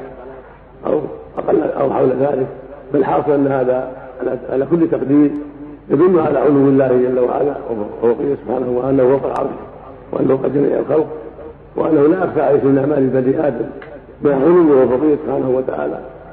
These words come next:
لا يخفى عليه شيء من أعماله. وفيه الدلالة على ارتفاع هذه المخلوقات وسعة ما بينها من هذه المسافات العظيمة، وربك هو الخلاق العليم جل وعلا. خمسمائة عام لها شأن عظيم،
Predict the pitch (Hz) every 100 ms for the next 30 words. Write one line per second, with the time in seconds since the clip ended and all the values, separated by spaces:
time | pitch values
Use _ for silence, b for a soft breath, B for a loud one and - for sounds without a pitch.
0 | - 98 135 156 165 123 131 135 135 143
1 | 139 98 - - - - - - 139 139
2 | 165 147 156 170 151 135 139 - - -
3 | - - - 143 160 147 135 135 131 123
4 | 131 127 143 139 - - - - - -
5 | - - - 156 - - 147 151 143 143
6 | 139 131 143 143 143 - - - - -
7 | 131 131 131 131 131 147 139 120 131 151
8 | 165 143 - - - - - - 160 170
9 | 160 139 151 135 151 151 143 135 135 131
10 | 139 131 - - - - - - 101 101
11 | - - - 143 135 143 147 143 165 156
12 | 147 131 175 151 143 160 170